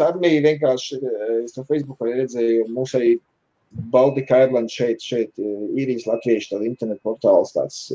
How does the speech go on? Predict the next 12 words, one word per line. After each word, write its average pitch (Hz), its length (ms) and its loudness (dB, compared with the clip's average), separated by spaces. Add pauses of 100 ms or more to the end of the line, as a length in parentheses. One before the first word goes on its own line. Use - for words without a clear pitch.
arī 92 180 -2
ziņu 85 240 -6
portāls 82 480 -4
šeit. 73 240 -8
E, - 760 -4 (320)
tie 113 140 8
arī 131 180 8
bija 95 100 4
publicējuši, 104 680 6
ka 113 120 2
Latvijā 165 480 8
tā 139 140 6